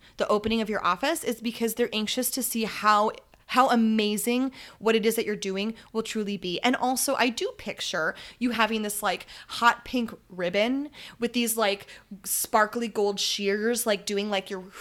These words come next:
ribbon cutting with, like, a gorgeous bottle of, like, Dom, and you're sipping champagne and Lou's there, like, <clears throat> in your arms, and you're just, you know what I mean? Like, I'm, I'm picturing the whole thing.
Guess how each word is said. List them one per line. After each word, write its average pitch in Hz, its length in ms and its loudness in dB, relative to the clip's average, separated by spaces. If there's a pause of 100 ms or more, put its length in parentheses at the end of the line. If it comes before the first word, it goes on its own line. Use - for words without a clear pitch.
(120)
ribbon 214 320 0
cutting 208 600 0
with, 208 200 -4
like, 196 260 0 (260)
a 214 80 0
gorgeous 226 440 0
bottle 202 440 4
of, 190 160 0
like, 190 240 -4
Dom, 196 600 2 (320)
and 226 400 2
you're 254 180 -4
sipping 269 380 -2
champagne 226 680 0
and 208 300 2
Lou's 208 340 0
there, 208 340 2
like, 196 180 2 (320)
<clears throat> 269 300 4
in 247 100 0
your 240 120 0
arms, 220 500 2
and 220 120 0
you're 208 120 -2
just, 220 400 2
you 285 140 0
know 311 60 0
what 320 120 2
I 311 40 2
mean? 285 200 0
Like, 277 120 2
I'm, 285 160 0
I'm 277 160 2
picturing - 380 -8
the 302 60 -4
whole 240 180 -2
thing. 135 320 -6